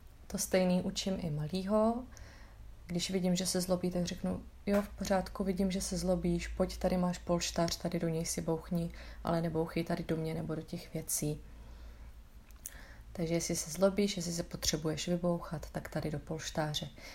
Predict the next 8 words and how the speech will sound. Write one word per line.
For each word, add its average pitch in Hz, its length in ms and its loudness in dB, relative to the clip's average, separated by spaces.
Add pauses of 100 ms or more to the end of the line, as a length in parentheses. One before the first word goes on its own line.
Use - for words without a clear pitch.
(100)
Když 175 180 -2
jsme 180 180 4
třeba 180 320 0
venku 220 720 4
a 175 40 0
nemáme 175 360 2
sebou 180 240 2
polštář, 175 800 0